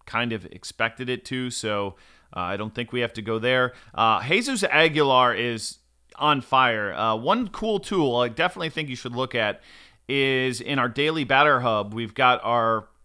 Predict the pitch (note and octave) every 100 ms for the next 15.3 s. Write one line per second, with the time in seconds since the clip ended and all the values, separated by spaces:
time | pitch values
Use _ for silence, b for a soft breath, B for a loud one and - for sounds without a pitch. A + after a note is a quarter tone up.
0 | - - - _ _ _ - _ G#2+ A2
1 | A2 G2+ G2+ F#2 G#2+ C#3+ D#3 - - D3
2 | A#2 C3 B2+ D#2+ - - - B2 B2 B2
3 | A#2+ A2+ A2+ - A2 D#3 C#3+ C3+ B2+ B2+
4 | B2+ B2 G#2 - B B B2+ B2+ B2+ B2+
5 | A2 - F#3+ F#3 D3+ C3 B2 b b b
6 | - A#2 A#2+ D3 D#3+ - _ _ _ _
7 | _ - D#3 D3 C#3+ C3+ C3 B2 A#2+ A2
8 | C3 C#3+ C#3 C#3 B2 B2+ C3 C3 B2+ C3+
9 | C3+ - B2 B2 B2 A#2+ - - - b
10 | b b - A2 G#2+ - C3 C3+ B2+ A2
11 | B2+ B2+ A#2+ A#2+ - - C3 B2 - A2+
12 | G#2 A#2 A2+ G#2 G2 - G#2+ A2 G#2+ G#2
13 | B2 E3 C3 G#2+ A#2+ C3 A#2 G#2+ G#2 G#2
14 | G2 - G2+ G2 G2+ F#2 - B2+ B2+ -
15 | G2+ F#2+ F#2